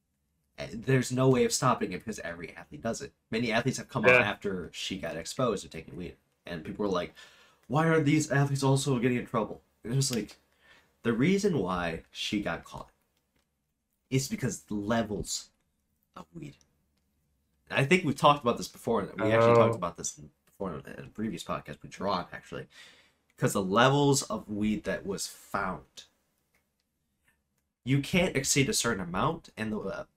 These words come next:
Speaker 1: I don't remember if the publicly was known. I think it was sent out, but then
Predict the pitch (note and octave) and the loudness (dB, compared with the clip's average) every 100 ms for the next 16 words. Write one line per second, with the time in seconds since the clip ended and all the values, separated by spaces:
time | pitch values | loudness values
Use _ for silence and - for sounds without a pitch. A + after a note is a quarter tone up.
0 | _ - G2 D#2+ B2+ _ _ A2 G2+ F#2+ | _ -6 -4 -4 -8 _ _ -4 -4 -6
1 | F#2+ E2+ - F#2+ - - - B2+ A2+ G2+ | -6 -6 -8 -14 -14 -18 -2 -2 -2 -6
2 | F2 E2 E2+ E2 D2+ - G2+ B2+ C3+ G#2+ | -8 -8 -10 -10 -12 -8 -4 0 0 2
3 | - A2 G2 F2+ D2 E2+ D2+ F2 D2+ | 2 0 0 -2 -2 -10 -10 -10 -12